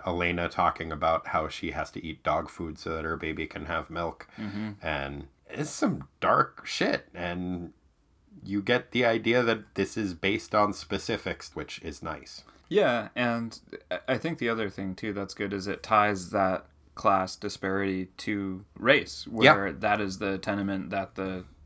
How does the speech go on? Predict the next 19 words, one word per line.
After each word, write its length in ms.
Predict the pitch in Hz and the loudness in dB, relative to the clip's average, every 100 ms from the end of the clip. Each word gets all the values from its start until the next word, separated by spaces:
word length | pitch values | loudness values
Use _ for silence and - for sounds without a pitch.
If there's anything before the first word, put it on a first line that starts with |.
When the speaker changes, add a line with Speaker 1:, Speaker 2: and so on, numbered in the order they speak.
| - | -20
Speaker 2:
Sons 240 | - 107 101 | -4 -2 0
of 80 | 92 | -2
the 100 | 90 | -2
Serpent 420 | 104 101 104 95 | -2 -2 -2 2
are 340 | 95 101 95 - - | 2 0 -6 -8 -4
attacking. 580 | 110 107 104 101 98 95 | 2 4 4 0 -4 -6
Speaker 1:
Right. 320 | 98 98 73 - - - | 4 6 6 0 -18 -8
Speaker 2:
And 340 | 95 95 92 | -4 -4 -4
so 260 | - 95 95 | -4 -4 -2
it 80 | 95 | -4
is 160 | 92 | -6
saying 300 | - 104 101 | -6 -6 -6
that, 200 | 98 - | -8 -8
you 60 | - | -8
know, 140 | - | -6
these 340 | 90 - 90 - - | -6 -8 -12 -14 -12
are 160 | 90 92 | -6 -6
linked. 320 | 98 98 - - - | -6 -8 -12 -20 2
Speaker 1:
Yeah, 320 | 139 143 82 | 8 10 8